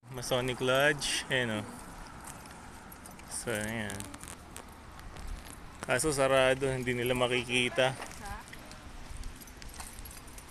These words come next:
Maganda sana kung nakabukas yan, no? Para mababasa nila yung mga nandyan.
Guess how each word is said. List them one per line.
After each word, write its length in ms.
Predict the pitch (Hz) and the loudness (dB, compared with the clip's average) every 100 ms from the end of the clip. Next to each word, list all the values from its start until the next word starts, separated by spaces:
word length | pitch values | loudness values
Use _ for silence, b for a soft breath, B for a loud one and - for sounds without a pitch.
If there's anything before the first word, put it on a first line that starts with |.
| - - - - - | -16 -16 -16 -12 -4
Maganda 240 | 131 135 135 | 0 2 4
sana 320 | 147 143 143 | 6 6 6
kung 80 | 139 | 4
nakabukas 480 | 127 131 127 127 | 4 4 4 4
yan, 160 | - 135 | 4 2
no? 160 | 120 123 - - | 0 -4 -8 -8
Para 240 | 131 123 | -4 -2
mababasa 640 | 123 117 113 123 117 - 120 | 0 0 4 6 6 4 -2
nila 240 | 117 117 | 0 0
yung 80 | 120 | 0
mga 200 | 117 113 | -2 -2
nandyan. 480 | 117 113 117 127 127 | -2 -2 -2 -2 -2